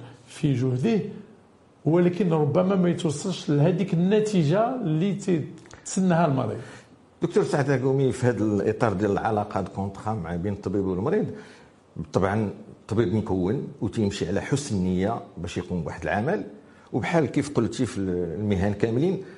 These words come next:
Speaker 2: تيوقعوا مشاكل، دي ليتيج افيك دي باسيون. دونك شنو هما لي برانسيب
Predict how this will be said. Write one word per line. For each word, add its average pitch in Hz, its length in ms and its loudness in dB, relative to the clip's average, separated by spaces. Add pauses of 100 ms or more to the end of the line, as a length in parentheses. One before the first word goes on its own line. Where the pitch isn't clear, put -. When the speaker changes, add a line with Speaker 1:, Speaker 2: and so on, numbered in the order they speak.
(120)
Speaker 2:
تيوقعوا - 1120 -4
مشاكل، 101 420 -4 (360)
دي 143 200 2
ليتيج 156 600 2
افيك 76 280 -4 (260)
دي 87 140 -2
باسيون. 82 440 -4 (380)
دونك - 120 -4
شنو 175 180 0
هما 170 180 2
لي 208 100 2
برانسيب - 680 -4